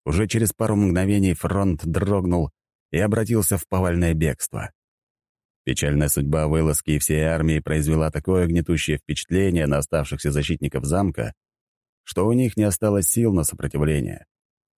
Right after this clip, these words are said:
Открытые ворота так и остались распахнутыми, а на мачту воротной башни взлетел белый флаг.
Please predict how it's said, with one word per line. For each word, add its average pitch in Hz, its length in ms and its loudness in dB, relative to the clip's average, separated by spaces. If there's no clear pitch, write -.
Открытые 131 540 0
ворота 117 420 2
так 107 200 -2
и 104 40 2
остались 101 480 0
распахнутыми, 85 920 -2
а 85 120 -2
на 113 120 2
мачту 120 380 2
воротной 104 400 2
башни 95 420 0
взлетел 82 460 0
белый 78 260 2
флаг. - 420 -6